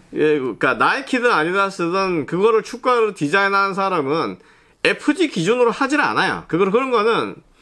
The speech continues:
이 아웃솔 플레이트를 붙이는 거는 에-, 아웃솔을 에프지로 개발하고 에스지로 개발하고 개발하는 거는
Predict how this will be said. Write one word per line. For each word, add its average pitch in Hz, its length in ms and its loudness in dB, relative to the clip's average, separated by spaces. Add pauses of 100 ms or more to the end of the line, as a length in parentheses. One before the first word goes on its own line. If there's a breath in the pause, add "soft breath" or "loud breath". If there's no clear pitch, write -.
(200 soft breath)
이 190 120 2
아웃솔 220 420 0
플레이트를 240 560 -2
붙이는 180 420 -2
거는 165 300 -2
에-, 160 200 2
아웃솔을 226 680 0 (460 soft breath)
에프지로 247 500 0
개발하고 208 520 2
에스지로 214 500 0
개발하고 196 460 -2
개발하는 190 560 0
거는 139 400 -2